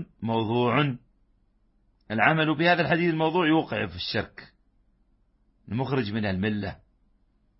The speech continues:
فمن الآثار السيئة للحديث الموضوعة وقوع الناس في الشرك،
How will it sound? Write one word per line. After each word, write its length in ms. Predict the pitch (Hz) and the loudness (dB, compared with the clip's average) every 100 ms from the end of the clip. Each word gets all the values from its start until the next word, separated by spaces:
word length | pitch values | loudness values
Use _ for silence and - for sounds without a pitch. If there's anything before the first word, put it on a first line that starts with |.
| _ | _
فمن 140 | - 98 | -8 -4
الآثار 560 | 98 98 104 147 180 | -2 -4 2 6 6
السيئة 640 | 139 - 139 160 147 127 110 | 4 -2 -2 -2 -2 -4 -4
للحديث 560 | 113 107 110 117 151 | -4 -4 -2 0 0
الموضوعة 520 | 131 131 131 160 147 139 | 0 -2 0 2 4 2
وقوع 360 | 123 - 175 | -2 -2 -2
الناس 280 | 156 175 185 | 0 0 0
في 60 | 139 | -4
الشرك، 540 | - 196 202 135 - | 0 4 4 0 -14